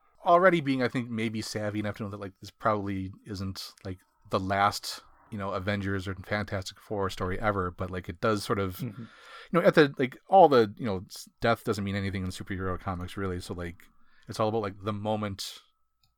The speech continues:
Speaker 1: in, at which it happens and, like, how that feels at the moment.
Speaker 2: Mm-hmm.
Speaker 1: And yeah, I think that, I think that's, that's sold pretty well. Mark Waid, like I said, does a really nice job on that last, um,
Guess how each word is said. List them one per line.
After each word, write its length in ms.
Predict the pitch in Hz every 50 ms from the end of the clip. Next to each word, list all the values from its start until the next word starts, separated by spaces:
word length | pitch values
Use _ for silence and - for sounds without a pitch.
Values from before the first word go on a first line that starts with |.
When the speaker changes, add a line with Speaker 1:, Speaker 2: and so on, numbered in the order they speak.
| _ _ -
Speaker 1:
in, 180 | 104 101 - -
at 120 | 113 101
which 160 | 110 101 -
it 60 | 107
happens 520 | 101 - 113 104 - - 92 87 90 90 90
and, 140 | 107 101 92
like, 140 | 90 90 - - -
how 140 | - 110 98
that 180 | 95 98 - -
feels 480 | - - 110 107 98 98 92 87 - -
at 180 | - 95 -
the 60 | -
moment. 440 | 95 98 101 95 87 85 90 92 - - - _ _ _ _ _ _ _ _ - - - - - - - - -
Speaker 2:
Mm-hmm. 800 | 135 123 120 - 107 - - - - - - - - - -
Speaker 1:
And 100 | 127 -
yeah, 100 | 185 131
I 40 | 120
think 120 | 113 120
that, 180 | 113 113 104 101 - -
I 40 | -
think 200 | 104 113 110 101
that's, 360 | - 101 95 - - - -
that's 220 | - - 104 101 -
sold 280 | - - 107 98 95
pretty 160 | 95 - 104 95
well. 220 | 90 95 95 95
Mark 260 | 92 95 101 104 101 - - 110
Waid, 240 | 101 101 101 98 95 -
like 140 | 117 107 -
I 40 | 117
said, 220 | - - 139 120
does 160 | 110 117 101 110
a 120 | 104 95 95 -
really 260 | - 135 120 127 120
nice 220 | 110 110 107 104 -
job 320 | - 101 95 101 101 98
on 140 | 101 98 95
that 200 | 95 95 98 98 _ _ _
last, 600 | - 98 95 95 95 98 - - - - - - - - _ _ - -
um, 320 | 92 90 90 90 87 87